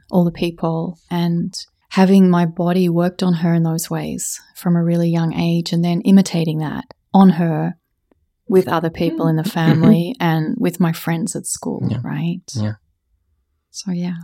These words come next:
Speaker 2: Yeah, so it's part of you as a kind of
Speaker 1: Yeah, I mean, it was, just felt like a natural part of my
Speaker 2: Yeah.
Speaker 1: life.
Speaker 2: Yeah.
Speaker 1: Yeah.
Speaker 2: And that kind of exploration from your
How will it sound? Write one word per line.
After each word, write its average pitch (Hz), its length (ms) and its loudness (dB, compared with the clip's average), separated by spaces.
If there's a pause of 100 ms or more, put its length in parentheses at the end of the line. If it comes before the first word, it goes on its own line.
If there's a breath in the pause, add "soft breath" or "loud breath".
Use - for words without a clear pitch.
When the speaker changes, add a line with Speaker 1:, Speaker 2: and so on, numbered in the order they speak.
Speaker 2:
Yeah, 160 300 2
so - 180 -2
it's - 160 -2
part 120 260 2
of 117 220 0
you 175 200 0 (100)
as 110 180 -2
a 98 60 0
kind - 280 -2
of 165 100 -4 (1500 loud breath)
Speaker 1:
Yeah, 220 440 4
I 180 40 4
mean, 190 160 6
it 190 80 4
was, 180 440 0 (120)
just 185 240 -2
felt 180 240 0
like 175 180 0
a 170 140 2
natural 165 320 0
part 165 220 -4
of 156 60 -2
my 156 100 4
Speaker 2:
Yeah. - 60 4
Speaker 1:
life. 151 380 -6
Speaker 2:
Yeah. 120 300 0 (260)
Speaker 1:
Yeah. 170 200 -6 (340 loud breath)
Speaker 2:
And 117 260 2 (920)
that 110 320 0 (500)
kind - 200 -2
of 107 160 -6 (100)
exploration 110 1160 0 (380)
from 113 760 0 (180)
your - 580 -2